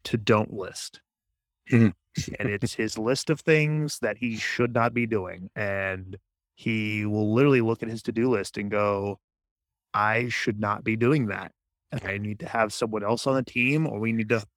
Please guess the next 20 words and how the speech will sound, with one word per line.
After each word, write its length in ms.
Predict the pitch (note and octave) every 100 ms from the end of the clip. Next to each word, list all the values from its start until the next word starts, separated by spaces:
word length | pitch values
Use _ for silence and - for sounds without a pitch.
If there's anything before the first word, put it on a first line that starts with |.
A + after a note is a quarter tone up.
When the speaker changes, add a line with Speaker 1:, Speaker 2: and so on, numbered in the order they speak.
| _
Speaker 1:
find 460 | _ - G#2+ B2 C3
someone 420 | - A2 A2+ A2
else 240 | A#2 B2 -
to 100 | B2+
take 260 | B2 B2
that 160 | B2 A#2+
over." 400 | C3+ B2+ - - _ _ _ _ _ _ _ -
And 600 | G#2+ G#2+ G#2 G2+ G2+ G#2 _ -
I 60 | G#2+
think 480 | - A2 G#2 - - _ _ A2+
as 340 | A2 A#2 A#2+
a 80 | A#2
business 400 | A#2 G#2+ A2 -
owner, 340 | G#2+ G#2 A2+
sometimes 540 | - A2 A2 A2+ A2 A#2
we 100 | G#2+
want 340 | G2+ G#2+ -
to 100 | A2
make 260 | G#2 G#2 -
sure 600 | - G#2 G2+ G2+ G2